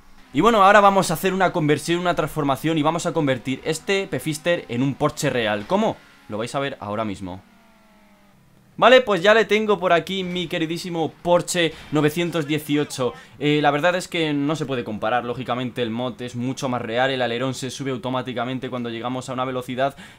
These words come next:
las texturas son increíbles, el interior es increíble, el diseño en general es increíble. Y aquí lo estáis viendo, he metido la versión, eh, que más, eh, se ve bien, eh, que más se ve bien, joder, qué bien hablo,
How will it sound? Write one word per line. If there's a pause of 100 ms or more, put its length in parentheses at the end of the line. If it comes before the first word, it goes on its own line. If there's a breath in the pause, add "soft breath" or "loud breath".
las
texturas
son
increíbles,
el
interior
es
increíble,
el
diseño
en
general
es
increíble. (280 loud breath)
Y
aquí
lo
estáis
viendo,
he
metido
la
versión, (240 loud breath)
eh,
que
más,
eh,
se
ve
bien, (160)
eh,
que
más
se
ve
bien,
joder,
qué
bien
hablo,